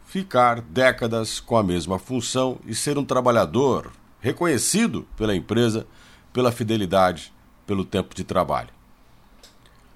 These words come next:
Agora, as coisas não são bem assim. Uma carreira tem um ponto de interrogação enorme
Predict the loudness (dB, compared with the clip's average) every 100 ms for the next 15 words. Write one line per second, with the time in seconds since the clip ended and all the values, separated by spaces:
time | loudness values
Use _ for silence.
0 | -10 0 4 8 8 6 4 0 0 2
1 | 2 2 0 0 0 0 2 0 -2 -8
2 | -12 -18 _ -20 _ -20 -20 _ 2 2
3 | 4 4 4 4 4 2 2 2 2 0
4 | 0 4 4 4 -2 -2 2 2 4 2
5 | 0 0 2 4 6 6 6 0